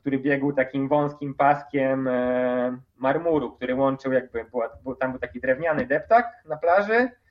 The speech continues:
ten wąski pasek marmuru, taki dosłownie trzydziestocentymetrowy i ta zielona ścieżka, więc trasa była wydzie-, wy-, wydzielona jakby tą zieloną ścieżką, ale nikt po trasie nie biegł, wszyscy biegli po tym trzydziestocentymetrowym kawałku marmuru. Jak ktoś zobaczy zdjęcia z, e, tych zawodów, to będzie widział właśnie, że tam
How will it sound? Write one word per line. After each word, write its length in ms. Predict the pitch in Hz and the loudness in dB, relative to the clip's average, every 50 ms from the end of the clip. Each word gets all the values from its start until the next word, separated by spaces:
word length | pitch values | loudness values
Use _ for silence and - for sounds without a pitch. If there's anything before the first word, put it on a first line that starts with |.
| _ - _ _ _ _ _ - | _ -20 _ _ _ _ _ -2
ten 180 | - 147 147 | -2 -2 0
wąski 320 | 143 160 160 151 - - 147 | 2 2 2 2 0 -2 0
pasek 300 | 160 147 143 147 139 - | 2 2 2 2 -4 -2
marmuru, 440 | 147 143 139 151 151 139 131 123 120 | 0 0 0 0 0 0 0 0 0
taki 240 | 117 117 - 127 | -2 -4 -4 -4
dosłownie 420 | 117 127 127 - 139 135 131 123 117 | -6 -6 -4 -2 -2 -2 -2 -4 -6
trzydziestocentymetrowy 1200 | - - 123 135 131 131 - 127 - 127 127 123 123 120 117 117 - 131 147 165 170 190 202 226 240 - - _ _ _ _ _ _ _ _ _ - | -8 -8 -4 -4 -4 -4 -4 -10 -8 -8 -8 -8 -8 -8 -8 -6 -2 2 2 2 2 2 -2 -4 -4 -8 -12 _ _ _ _ _ _ _ _ _ -8
i 1000 | - 147 143 147 147 147 151 147 147 147 147 147 147 147 147 147 143 143 143 147 | -4 0 2 2 2 2 2 2 2 2 2 2 2 2 2 2 2 2 0 2
ta 300 | - 131 127 127 131 139 | 2 4 6 6 6 6
zielona 360 | 135 143 135 135 131 131 127 127 | 4 2 2 2 2 2 0 -2
ścieżka, 420 | - - 123 113 - - 107 104 | -2 -2 -4 -4 -4 -2 -2 -4
więc 300 | 110 117 120 120 - - - | -4 -4 -12 -14 -16 -12 -4
trasa 260 | - 143 143 143 131 | 0 0 2 2 2
była 140 | 127 127 123 | 2 2 0
wydzie-, 280 | 120 120 - 131 131 - 127 - | 0 -2 -6 -6 -8 -8 -6 -6
wy-, 160 | 131 127 127 127 - 117 _ | -6 -6 -6 -6 -12 -16 _
wydzielona 480 | 127 135 131 131 131 135 139 135 131 127 | -6 -6 -2 0 2 2 2 4 4 2
jakby 200 | 123 123 127 123 | 0 0 -2 -4
tą 140 | 131 123 | -4 -4
zieloną 340 | 120 139 127 127 123 120 117 | -2 0 0 0 0 -2 -4
ścieżką, 440 | 120 - - 175 170 - - 160 143 | -6 -4 -4 -4 -4 -2 -2 0 2
ale 180 | 127 131 135 143 | 2 2 2 2
nikt 200 | 165 143 - - | -2 -6 -6 -6
po 80 | 139 | -4
trasie 280 | - 135 135 131 - 131 | 2 2 2 2 0 -4
nie 140 | 139 139 139 | -4 -2 -2
biegł, 220 | 156 151 147 _ _ | -2 -4 -6 _ _
wszyscy 280 | - 151 143 - 139 | -10 -10 -10 -6 -4
biegli 240 | 135 143 135 139 131 | -2 -2 0 0 0
po 100 | 127 131 | -2 -2
tym 200 | 135 - 135 135 - - - - _ _ _ _ | -4 -4 -4 -6 -6 -12 -20 -20 _ _ _ _
trzydziestocentymetrowym 1040 | - - 143 160 151 156 151 147 - 156 143 165 156 147 143 139 143 143 135 135 135 | -10 -4 0 0 2 2 0 -2 -2 -2 0 0 0 2 2 2 2 2 2 2 2
kawałku 380 | - 135 135 131 127 123 - 131 | 2 2 4 4 2 2 0 0
marmuru. 400 | 131 131 127 123 123 117 113 110 | 2 2 2 2 2 0 0 0
Jak 180 | 110 107 107 - | 0 0 0 -2
ktoś 160 | - 127 120 | -6 -6 -6
zobaczy 320 | 120 - - 110 - 117 | -4 -4 -4 -4 -6 -8
zdjęcia 520 | 113 - 127 123 117 120 - 110 107 110 110 | -12 -6 -6 -6 -4 -2 0 0 2 0 0
z, 120 | 110 110 | -2 -6
e, 360 | 110 110 110 110 110 113 110 | -4 -2 -2 -2 -2 -4 -6
tych 220 | - - 120 117 117 | -8 -12 -10 -6 -4
zawodów, 420 | 117 113 120 123 123 123 117 - - | -2 0 2 2 2 0 -2 -8 -10
to 60 | 110 | -10
będzie 280 | 107 107 107 120 123 117 | -10 -8 -4 -4 -4 -6
widział 300 | 113 107 - 107 104 101 | -6 -4 0 0 0 2
właśnie, 280 | 104 101 101 - 107 | 2 -2 -2 -4 -12
że 140 | 104 104 98 | -14 -12 -8
tam 140 | - 98 | -8 -8